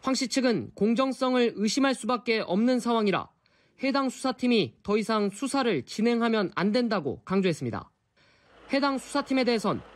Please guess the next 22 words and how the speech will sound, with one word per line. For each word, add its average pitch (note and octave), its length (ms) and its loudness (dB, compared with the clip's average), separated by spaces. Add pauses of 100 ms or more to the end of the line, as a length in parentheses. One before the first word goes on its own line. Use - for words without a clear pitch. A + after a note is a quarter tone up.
(360)
공무상 A#3 600 2
기밀 A#3 380 2
누설 A3 340 0
등의 B3 220 2
혐의로 G#3 320 2 (360)
조만간 G#3+ 580 0
검찰 B3 420 0
고발에 A3 500 0
나설 F#3+ 300 0
계획입니다. C#3+ 480 -4 (920)
이에 B3 160 4
대해 B3+ 160 2
경찰은 A3+ 480 0 (480)
황 C#4+ 160 0
씨 C4+ 200 -2
측이 B3 380 0
문제를 A#3+ 400 2
제기해 G#3 420 -2 (420)
서울청 A3+ 580 0
반부패 B3 480 0
수사대에 A3 680 -2
수사를 A3+ 560 0